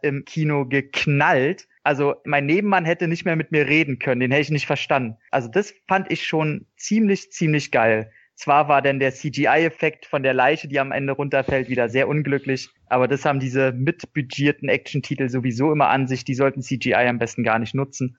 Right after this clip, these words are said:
Aber so, ich fand ihn richtig geil und kann den auch nur empfehlen.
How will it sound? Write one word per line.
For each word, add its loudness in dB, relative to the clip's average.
Aber 4
so, -2
ich -4
fand -2
ihn -4
richtig -2
geil 0
und -6
kann 0
den -2
auch 0
nur 2
empfehlen. -4